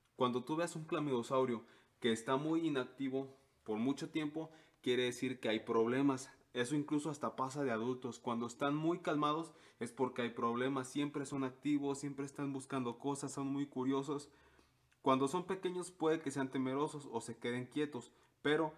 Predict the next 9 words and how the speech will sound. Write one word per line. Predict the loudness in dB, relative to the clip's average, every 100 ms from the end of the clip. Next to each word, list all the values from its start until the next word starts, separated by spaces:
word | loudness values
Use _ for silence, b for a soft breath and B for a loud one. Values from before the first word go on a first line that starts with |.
| -10
este | -8 -4 -2
canijo | 0 0 0
generalmente | -2 -2 2 2 2 0 -2 -2
anda | 0 0 0 0
aquí, | -2 0 -2 -2 B B B
se | 12
baja | 12 12 6
para | 8 8
acá, | 8 6 4 4